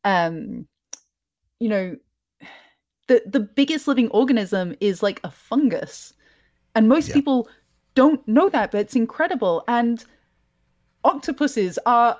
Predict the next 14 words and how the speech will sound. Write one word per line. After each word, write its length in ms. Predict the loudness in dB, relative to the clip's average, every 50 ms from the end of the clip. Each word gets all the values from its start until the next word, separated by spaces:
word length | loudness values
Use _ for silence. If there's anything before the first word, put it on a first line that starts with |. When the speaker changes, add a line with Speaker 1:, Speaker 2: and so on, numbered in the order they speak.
| _ -2
Speaker 1:
amazing 800 | -2 -2 0 -4 -6 -6 -2 -2 0 2 0 0 0 -6 -10 -4 0
and 300 | 0 0 0 -2 -2 _ 0
basically 560 | 0 0 -2 -4 -8 -6 -6 -6 -6 -4 -4 -4
aliens 600 | -4 -4 -2 0 2 2 2 0 -4 -6 -8 -10
in 260 | -10 -8 -6 -4 -2
the 60 | -2
Speaker 2:
Totally. 220 | -2 -2 0 -2 -2
Speaker 1:
ocean. 500 | -2 0 0 0 0 0 -2 -6 -10 -12 -6
<laughs> 60 | 0
And 200 | 2 2 2 0 -4 -12 -14 -14
I 60 | -16 -6 -4
Speaker 2:
Yeah. 80 | -4 -4
Speaker 1:
just 340 | -2 -2 -4 -4 -4 -6
Speaker 2:
Yeah. 180 | -4 -4 -4